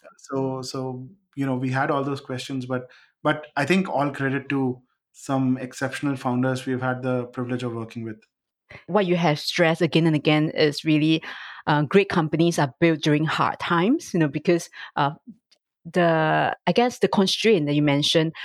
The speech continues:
Speaker 2: will help the founders kind of really focus on the things that matter and to monetize, uh,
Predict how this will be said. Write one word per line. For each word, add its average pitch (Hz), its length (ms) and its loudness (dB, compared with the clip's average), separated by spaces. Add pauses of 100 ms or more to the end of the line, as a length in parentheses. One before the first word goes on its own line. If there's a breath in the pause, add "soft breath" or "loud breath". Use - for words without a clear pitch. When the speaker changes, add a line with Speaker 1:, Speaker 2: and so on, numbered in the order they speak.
(160 loud breath)
Speaker 2:
will 160 120 2
help 165 340 -2
the 156 100 2
founders 156 520 0
kind 165 200 2
of 143 140 2 (260 loud breath)
really 170 240 4
focus 208 540 2
on 185 60 2
the 151 80 4
things 165 280 2
that 143 140 2
matter 156 480 2 (260)
and 165 160 2
to 175 80 2
monetize, 151 720 0 (560 loud breath)
uh, 139 360 0